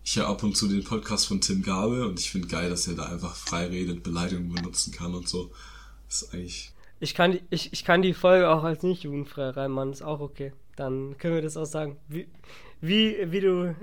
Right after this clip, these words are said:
Speaker 2: äh, wie wir's wollen.
Speaker 1: Ist, ist egal. Ist deine Show.
Speaker 2: Ähm, auf jeden Fall, ähm, versucht man dann natürlich immer darüber nachzudenken, okay,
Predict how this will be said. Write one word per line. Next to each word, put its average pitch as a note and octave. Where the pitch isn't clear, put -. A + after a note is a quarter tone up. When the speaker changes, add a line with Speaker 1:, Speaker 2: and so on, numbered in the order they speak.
Speaker 2:
äh, D#3
wie D#3+
wir's D#3
wollen. C#3+
Speaker 1:
Ist, -
ist G2
egal. F2
Ist -
deine F#2
Show. F#2
Speaker 2:
Ähm, D#3+
auf E3
jeden G3+
Fall, F3
ähm, D3+
versucht F3+
man F#3+
dann F3+
natürlich F3+
immer F#3+
darüber E3
nachzudenken, F3
okay, F3+